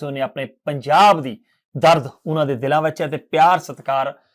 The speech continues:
ਸਾਡੇ ਦਿਲਾਂ ਵਿੱਚ ਹੈ। ਅਸੀਂ ਪੰਜਾਬ ਲਈ ਅਰਦਾਸਾਂ ਕਰਦੇ ਆ ਤੇ ਕਰਦੇ ਰਵਾਂਗੇ। ਤੇ ਹੁਣ ਮੈਨੂੰ ਇੱਥੇ ਦਿਓ ਛੁੱਟੀਆਂ, ਹੋਰ ਕਿਸੇ ਮੁੱਦੇ ਦੇ ਨਾਲ ਬਹੁਤ ਜਲਦ ਤੁਹਾਡੇ ਤੱਕ ਕੋਈ ਨਵੀਂ ਗੱਲਬਾਤ ਲੈ ਕੇ ਪੇਸ਼ ਹੋਵਾਂਗੇ। ਮੇਰੇ ਵੱਲੋਂ ਵੀ ਤੁਹਾਨੂੰ ਸਾਰਿਆਂ ਨੂੰ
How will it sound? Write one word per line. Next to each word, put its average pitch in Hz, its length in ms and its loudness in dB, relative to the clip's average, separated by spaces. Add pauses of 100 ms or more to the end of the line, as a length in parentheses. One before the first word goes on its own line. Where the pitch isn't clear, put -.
(100)
ਸਾਡੇ 139 300 -2
ਦਿਲਾਂ 139 300 -4
ਵਿੱਚ 151 220 0
ਹੈ। 156 60 0
ਅਸੀਂ 147 160 -8
ਪੰਜਾਬ 143 460 -2
ਲਈ 147 140 -6
ਅਰਦਾਸਾਂ 131 540 -6 (420)
ਕਰਦੇ 156 280 2
ਆ 170 60 -4
ਤੇ 156 120 -6
ਕਰਦੇ 135 500 -2 (140)
ਰਵਾਂਗੇ। 185 480 2 (200)
ਤੇ 156 80 -2
ਹੁਣ 165 260 -2
ਮੈਨੂੰ 165 420 -6
ਇੱਥੇ 180 440 -6 (280)
ਦਿਓ 262 280 4
ਛੁੱਟੀਆਂ, 156 500 -2
ਹੋਰ 220 400 -2
ਕਿਸੇ 185 220 -8
ਮੁੱਦੇ 135 320 -8
ਦੇ 123 80 -10
ਨਾਲ 180 280 2 (280)
ਬਹੁਤ 208 400 4
ਜਲਦ 160 320 0
ਤੁਹਾਡੇ - 500 -8
ਤੱਕ 139 480 -2
ਕੋਈ 143 120 -4
ਨਵੀਂ 143 300 -4
ਗੱਲਬਾਤ 135 320 -2
ਲੈ 127 120 -4
ਕੇ 120 120 -20
ਪੇਸ਼ 123 240 -12
ਹੋਵਾਂਗੇ। 170 360 -4 (320)
ਮੇਰੇ 185 280 4
ਵੱਲੋਂ 135 220 0
ਵੀ 123 80 -10
ਤੁਹਾਨੂੰ 123 260 -10
ਸਾਰਿਆਂ 190 480 0
ਨੂੰ 185 260 -8